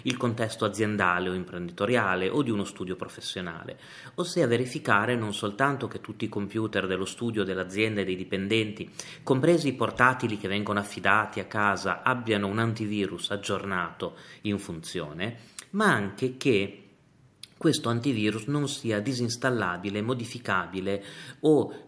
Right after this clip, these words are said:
condizionabile in qualche modo dall'azione dell'utente. Questo è abbastanza importante perché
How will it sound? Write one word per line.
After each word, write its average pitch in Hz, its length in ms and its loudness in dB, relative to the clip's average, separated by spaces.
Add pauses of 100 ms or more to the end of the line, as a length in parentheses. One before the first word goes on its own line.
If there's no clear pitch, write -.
(160)
condizionabile 135 840 2
in 107 80 -4
qualche 127 300 -2
modo 104 260 2
dall'azione 117 640 0
dell'utente. 87 800 -6
Questo 165 240 -2
è 170 40 4
abbastanza 123 440 -2
importante 107 720 -4
perché 127 480 -2